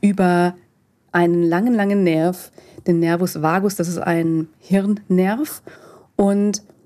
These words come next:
der ist Teil auch des, des parasympathischen Nervensystems. Da komme ich gleich nochmal genauer darauf,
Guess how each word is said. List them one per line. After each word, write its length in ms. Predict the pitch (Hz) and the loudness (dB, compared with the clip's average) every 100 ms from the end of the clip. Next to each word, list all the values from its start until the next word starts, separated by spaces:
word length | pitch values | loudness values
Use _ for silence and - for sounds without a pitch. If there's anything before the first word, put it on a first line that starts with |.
| _ | _
der 220 | 180 202 | -2 0
ist 140 | 220 - | 0 -2
Teil 240 | 233 240 | 0 0
auch 160 | 208 202 | 0 -2
des, 360 | 202 196 - - | -2 -2 -4 -6
des 140 | 196 190 | -4 -4
parasympathischen 1000 | - 202 233 214 190 196 175 180 175 170 | -4 -2 -2 -2 -2 -2 -2 -2 -2 0
Nervensystems. 1120 | 165 170 175 170 151 - - 156 156 - - _ _ - - _ | 0 0 0 -2 -2 -6 -2 0 -2 -6 -16 _ _ -20 -20 _
Da 100 | 196 | -4
komme 180 | 190 190 | 0 0
ich 60 | |
gleich 160 | 185 175 | 0 0
nochmal 180 | 180 165 | 0 2
genauer 300 | 165 156 165 | 2 2 0
darauf, 440 | 151 143 147 - | 2 0 -2 -10